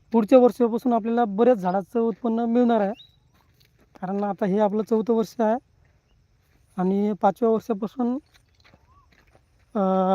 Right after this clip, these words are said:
फळझाडं जे आहे ते म्हणजे उत्पन्न द्यायला सुरुवात करतात, नाही का? तर, अ, अशा पद्धतीने आपली शेती आहे. करवंदाविषयी कुणाला काही असेल तर आपल्याला कमेंटमध्ये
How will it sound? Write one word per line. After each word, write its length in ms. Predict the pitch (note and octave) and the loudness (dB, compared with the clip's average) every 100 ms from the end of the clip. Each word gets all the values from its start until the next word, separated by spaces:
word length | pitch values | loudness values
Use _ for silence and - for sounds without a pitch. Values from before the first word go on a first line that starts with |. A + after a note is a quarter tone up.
| F#3+ F#3 _ _ | 0 -2 _ _
फळझाडं 360 | G3 G#3 G#3+ A3 | -2 4 4 4
जे 120 | A3+ | 2
आहे 140 | A3 | 0
ते 480 | F3+ G#3+ G#3 G#3+ A3 B3 - _ _ - _ _ _ _ | -2 -4 -2 -2 -4 -6 -12 _ _ -20 _ _ _ _
म्हणजे 200 | G3 G3+ | -6 -2
उत्पन्न 500 | G#3+ G#3+ - A3+ A3+ | -2 -2 -2 0 0
द्यायला 280 | A3 A3 A3+ | 0 2 0
सुरुवात 220 | A3+ A3+ - | 0 0 0
करतात, 240 | A3 F3+ G#3 | -4 -2 -4
नाही 120 | A#3 | -4
का? 120 | F#3 - _ _ _ _ _ _ _ _ _ _ G3+ | -4 -10 _ _ _ _ _ _ _ _ _ _ -4
तर, 160 | G3 | -2
अ, 200 | G3+ G#3 | 0 2
अशा 180 | G3+ A3 | 0 -4
पद्धतीने 360 | F#3+ G3 A3+ A3 | -6 -6 0 0
आपली 160 | G3+ | -2
शेती 320 | - A3+ A3+ | -2 -2 0
आहे. 160 | A3+ A3+ - | 0 0 -2
करवंदाविषयी 560 | G#3+ G#3+ A3 G#3+ - | -2 0 0 0 -2
कुणाला 240 | G#3+ A3 G#3+ | -4 -4 -2
काही 180 | G#3+ G#3+ | 0 0
असेल 340 | G3 A3 G#3 | 0 -4 0
तर 60 | A3+ | 0
आपल्याला 340 | - G#3+ A3 | 0 -2 -4
कमेंटमध्ये 680 | - G#3+ G#3+ G#3+ A3 A3+ | -2 -2 0 0 0 -2